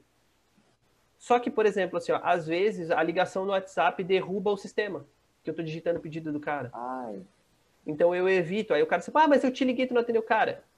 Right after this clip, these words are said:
Speaker 1: tu ia gostar que eu fizesse a mesma coisa no teu atendimento, eu parasse
Speaker 2: Isso.
Speaker 1: pra atender o telefone? Se é muito urgente, a pessoa me ligou trocentas vezes, eu vou pedir licença um instantinho e vou atender. Mas, por exemplo, eu rejeitei, o cara cansou, aí beleza, entendeu?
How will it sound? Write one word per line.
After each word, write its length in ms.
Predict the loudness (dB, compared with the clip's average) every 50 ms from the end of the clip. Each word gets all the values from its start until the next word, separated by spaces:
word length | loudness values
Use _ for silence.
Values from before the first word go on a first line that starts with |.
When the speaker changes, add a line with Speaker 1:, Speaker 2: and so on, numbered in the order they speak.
| _
Speaker 1:
tu 80 | 4 6
ia 100 | 8 8
gostar 360 | 8 6 2 4 4 4 4 4
que 80 | 2
eu 40 | -2
fizesse 320 | -2 0 0 2 2 2
a 40 | 0
mesma 280 | 0 0 0 0 -2 -2
coisa 300 | -2 0 0 0 0 -2
no 60 | -4
teu 140 | -2 0 0
atendimento, 420 | 0 0 -2 -4 -2 -2 -2 -2
eu 60 | -2
parasse 260 | -2 0 2 2 0 0
Speaker 2:
Isso. 80 | -2
Speaker 1:
pra 80 | -6 -6
atender 180 | -4 -4 -4
o 40 | -4
telefone? 440 | -4 -6 -6 -4 -4 -4 -4 -6 -8 -14 _ _
Se 180 | -4 2 6 6
é 80 | 8
muito 360 | 6 6 2 2 2 2 4 4
urgente, 400 | 2 4 2 2 0 0 0 -2
a 20 |
pessoa 180 | -2 -2 -2 0
me 100 | 0 0
ligou 220 | 0 0 -2 -2
trocentas 580 | -2 -2 -2 -2 0 -2 -4 -2 -2 -2 -2 0
vezes, 360 | 0 0 0 -2 -6 -10 _ _ _ _ _ _ -4
eu 80 | -4 -2
vou 80 | -2
pedir 240 | -2 -2 0 0 0
licença 320 | 0 0 -2 -2 -2 -2 -2
um 40 |
instantinho 360 | -4 -4 -4 -4 -4 -2 -2 0
e 40 |
vou 100 | 2 2
atender. 440 | 4 6 6 6 6 4 -2 -4 -6 _ _ _ _ _ _ _ _ _ _ _ -2
Mas, 140 | -2 0 2
por 140 | 2 2
exemplo, 240 | 2 2 2 4 4
eu 40 | 4
rejeitei, 360 | 4 4 2 2 2 2 2 2
o 60 | 4
cara 320 | 4 6 6 4 4 0 -8 _ _ _ _ -4
cansou, 640 | -2 -2 -2 -2 0 2 6 6 6 6 4 0 -8 _ _ _ _ -8
aí 160 | -4 -4 -2
beleza, 560 | -2 0 2 2 2 2 2 -2 -6 -8 -12 -14 _ _
entendeu? 320 | -4 -2 -2 -2 -2